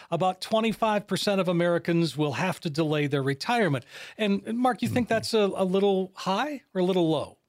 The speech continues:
Speaker 2: You know, I, I, I, I think that's high. And,
Speaker 1: Okay.
Speaker 2: but, but again, I also re-,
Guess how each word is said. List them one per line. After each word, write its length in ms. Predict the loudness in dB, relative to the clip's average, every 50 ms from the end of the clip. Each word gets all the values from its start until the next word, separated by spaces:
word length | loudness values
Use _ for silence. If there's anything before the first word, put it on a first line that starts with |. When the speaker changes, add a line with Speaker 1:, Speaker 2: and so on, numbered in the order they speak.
| _ _ _ _
Speaker 2:
You 120 | -2 0 2
know, 160 | 2 2 2
I, 180 | 2 0 -2 -4 -6 -10 -8 -6
I, 100 | -4 -2 -2 -2 -2 -2
I, 120 | -2 -2 -2 -2
I 120 | -2 -2 -2
think 220 | 0 0 -2 0
that's 200 | 0 -2 -2 -2
high. 440 | -4 -4 -2 0 0 0 0 -2 -4 -8 -14 -4 -2
And, 220 | -2 0 0 0
Speaker 1:
Okay. 120 | 0 0
Speaker 2:
but, 260 | -2 -2 -4 -4 -4 -4
but 140 | -2 0
again, 280 | 0 0 0 0 0 0
I 100 | 0 0
also 260 | 0 -2 -2 -2 -2 0
re-, 140 | 0 -2